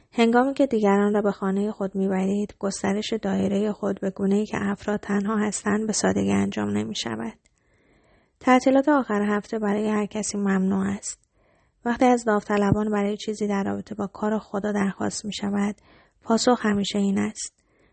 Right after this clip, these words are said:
«نه، من با خانواده وقت می‌گذرانم.» صادقانه بگویم، من نمی‌توانم به نقطه خاصی اشاره کنم که همه این چیزها، همه این چیزها بسیار خوب، خوب بیش از حد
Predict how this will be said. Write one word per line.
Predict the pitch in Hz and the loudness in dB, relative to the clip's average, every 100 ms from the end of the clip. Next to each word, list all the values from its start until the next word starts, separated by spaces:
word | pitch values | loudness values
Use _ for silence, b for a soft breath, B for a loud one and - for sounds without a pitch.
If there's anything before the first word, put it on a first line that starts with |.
| _ | _
«نه، | 269 240 202 | 2 4 4
من | 208 214 | 4 2
با | 214 | 2
خانواده | 196 - 196 196 190 196 | -2 0 0 2 0 0
وقت | 196 190 214 | -2 -4 -8
می‌گذرانم.» | 214 214 220 214 220 226 247 _ _ _ _ _ _ _ _ _ - | -10 -8 -4 -4 -4 -8 -12 _ _ _ _ _ _ _ _ _ -6
صادقانه | - 214 214 202 202 220 | 2 4 4 2 0 0
بگویم، | 202 190 190 196 202 - _ _ _ _ | 0 -2 -2 -4 -6 -12 _ _ _ _
من | 214 214 | 0 2
نمی‌توانم | 220 247 233 196 185 190 196 196 | 2 0 -2 -2 -2 0 -2 -2
به | 202 | -2
نقطه | 196 196 - 208 | -4 -6 -6 -6
خاصی | - 208 214 - 196 | -4 -2 -2 -2 -2
اشاره | 185 - 196 190 | -2 0 0 0
کنم | - 196 202 | 0 -2 -2
که | 196 | -2
همه | 185 202 202 | 0 2 2
این | 214 220 214 | 2 2 0
چیزها، | - 196 185 202 202 202 b b b b b b | -2 -6 -4 -4 -2 -4 b b b b b b
همه | - 208 208 214 | 0 4 4 4
این | 240 233 | 2 -2
چیزها | - 208 - 202 | -4 -6 -4 -4
بسیار | 208 196 - 196 202 | -2 -2 -2 -2 -2
خوب، | 196 - 208 - - - 196 | -4 -6 -6 -6 -8 -6 -4
خوب | 190 - - 233 240 247 _ | -6 -14 -6 0 0 0 _
بیش | 226 - | -6 -2
از | 220 - | -2 -4
حد | - 214 214 - | -2 2 2 0